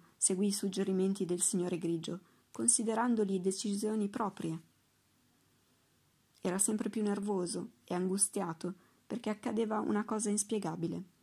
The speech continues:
Di tutto il tempo che risparmiava, non gliene restava mai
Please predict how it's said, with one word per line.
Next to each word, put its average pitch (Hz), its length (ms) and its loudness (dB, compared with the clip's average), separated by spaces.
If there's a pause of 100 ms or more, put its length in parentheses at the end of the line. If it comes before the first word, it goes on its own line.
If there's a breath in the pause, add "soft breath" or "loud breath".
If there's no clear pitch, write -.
(760 soft breath)
Di 214 160 -2
tutto 320 280 0
il 233 120 -2
tempo 208 300 0
che 196 140 -2
risparmiava, 180 720 0 (360)
non 202 260 4
gliene 196 280 4
restava 190 520 0
mai 185 360 0